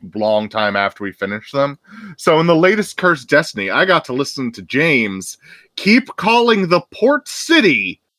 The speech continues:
a town, even though I corrected him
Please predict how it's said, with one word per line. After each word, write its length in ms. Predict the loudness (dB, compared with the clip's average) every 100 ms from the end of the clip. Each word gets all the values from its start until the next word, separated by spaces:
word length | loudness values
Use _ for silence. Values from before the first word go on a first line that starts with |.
| _ 0
a 140 | 0 -2
town, 720 | -6 0 2 2 0 -2 -12 -20 _ _ _ _ _ _ _ _ _ _ _ _ _ _ _ _ -8
even 360 | -2 2 2 4
though 160 | 4
I 140 | 4 2
corrected 540 | 0 2 2 2 -2
him 420 | -2 -4 -6 -12